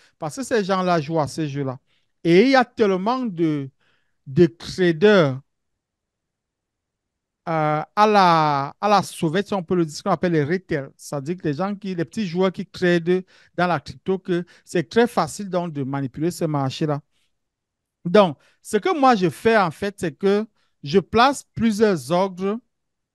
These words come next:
dans le marché, que ce soit à l'achat ou à la vente. Donc, ça veut dire que si on prend un token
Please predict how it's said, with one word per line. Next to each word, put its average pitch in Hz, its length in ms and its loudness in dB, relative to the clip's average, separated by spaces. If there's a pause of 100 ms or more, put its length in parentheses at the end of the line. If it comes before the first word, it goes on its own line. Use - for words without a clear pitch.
(800)
dans 196 220 4
le 190 140 4
marché, 165 640 -2 (760)
que 320 120 2
ce 269 160 -2
soit 214 460 0 (720)
à 208 120 0
l'achat 202 560 -2 (760)
ou 202 260 -10
à 185 80 -2
la 156 140 -2
vente. 147 440 -10 (600)
Donc, 147 400 -2 (260)
ça 175 200 -4
veut 160 60 -6
dire 233 220 -8
que 185 300 -6 (140)
si - 200 -10
on 254 120 0
prend 208 380 -8 (340)
un 202 120 -8
token 175 540 -10